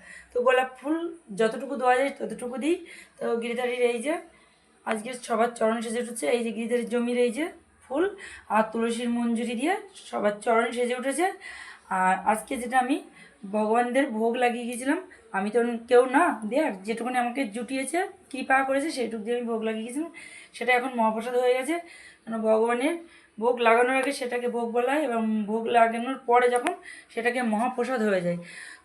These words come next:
তো যাই হোক, চলো এবার তোমরা দেখো যে আজকের মহাপ্রসাদে কী কী রয়েছে। চলো প্রথমেই বলি, গরম গরম অন্ন, ঘি, সিম ভাজা, এখানে আছে বাঁধাকপি, আলু আর মটরশুঁটির একটা ডালনা, এখানে আছে মান, কচু, আহ,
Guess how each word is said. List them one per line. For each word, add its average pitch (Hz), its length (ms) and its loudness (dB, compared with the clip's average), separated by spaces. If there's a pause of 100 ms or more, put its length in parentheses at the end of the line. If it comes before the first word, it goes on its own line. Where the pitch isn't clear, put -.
তো 247 140 2
যাই 262 280 8
হোক, 339 160 6 (480)
চলো 247 260 8 (640)
এবার 240 260 4
তোমরা 247 180 -2
দেখো 233 360 0 (460)
যে 202 140 -4 (120)
আজকের 240 500 2
মহাপ্রসাদে 240 500 -2
কী 269 200 -4
কী 285 120 -2 (100)
রয়েছে। 277 240 2 (120)
চলো 180 200 0 (380)
প্রথমেই 269 360 2
বলি, 254 200 0
গরম 247 240 6
গরম 254 200 4
অন্ন, 254 160 -4 (120)
ঘি, 214 240 -4 (260)
সিম 233 300 -8
ভাজা, 247 300 2 (300)
এখানে 226 240 -2 (100)
আছে 226 200 -6
বাঁধাকপি, 220 580 -2
আলু 208 260 4
আর 214 140 6
মটরশুঁটির 196 540 -4
একটা 208 200 -12
ডালনা, 226 260 2 (500)
এখানে 196 320 -2
আছে 226 120 -2 (200)
মান, 220 180 6 (100)
কচু, 233 340 -4 (580)
আহ, 202 240 0